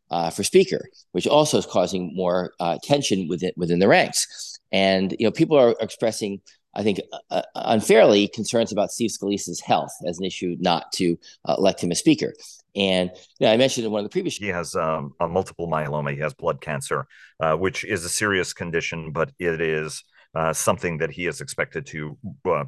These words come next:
Speaker 2: survive, uh, right? I mean, so this isn't, this isn't as catastrophic, uh, ly-, uh, uh, debilitating a diagnosis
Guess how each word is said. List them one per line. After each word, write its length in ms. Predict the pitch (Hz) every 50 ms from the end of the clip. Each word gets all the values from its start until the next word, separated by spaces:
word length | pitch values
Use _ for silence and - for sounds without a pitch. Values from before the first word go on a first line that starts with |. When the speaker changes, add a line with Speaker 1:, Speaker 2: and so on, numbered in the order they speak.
| - -
Speaker 2:
survive, 720 | - - - 101 85 95 90 82 76 71 71 67 - - - _ _ -
uh, 340 | 69 69 64 58 62 58 - - - _ -
right? 460 | 76 73 - 76 85 85 80 76 76
I 40 | 76
mean, 160 | 76 78 76
so 120 | - 85
this 200 | 78 76 78 -
isn't, 360 | 87 80 76 80 78 73 67 - _ - _ _ _ _ _ _ _ _ _ _ _ _ _ _ -
this 180 | 107 104 -
isn't 240 | 127 127 104 110 104
as 100 | 101 -
catastrophic, 640 | - - 113 101 98 - - - 98 92 - 98 80 - - _ _ _ -
uh, 440 | 85 80 78 78 78 78 78 69 -
ly-, 380 | 98 95 90 87 85 82 73 69 _ _ -
uh, 260 | 87 82 80 78 76 69 - - 78
uh, 380 | 80 78 76 73 73 73 71 67 60 - 90 85 78
debilitating 760 | 90 82 80 98 98 101 92 - - 92 90 85 85 85 80
a 40 | 76
diagnosis 720 | 71 82 80 80 76 78 85 82 82 - - 85 76 -